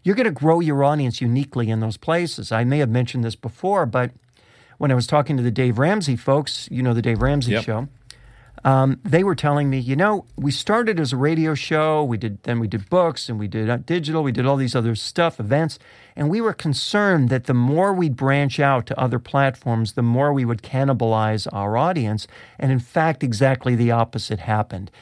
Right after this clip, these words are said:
Speaker 1: In fact, what happened is they grew their audience because each of these platforms has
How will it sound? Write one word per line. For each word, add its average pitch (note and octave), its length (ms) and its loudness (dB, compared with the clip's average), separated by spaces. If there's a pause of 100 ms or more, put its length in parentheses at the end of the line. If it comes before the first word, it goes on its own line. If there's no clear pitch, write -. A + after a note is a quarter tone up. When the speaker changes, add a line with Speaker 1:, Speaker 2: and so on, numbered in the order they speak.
(180)
Speaker 1:
In B2+ 160 2
fact, D#3 340 0
what C3 120 0
happened C3+ 340 2
is A2+ 160 0
they B2 140 2
grew A#2+ 420 0
their A2+ 220 0
audience G#2+ 400 -2
because A#2+ 360 -6
each - 240 -6
of C#3+ 100 -4
these C3+ 180 0
platforms A#2+ 640 0
has C3 420 0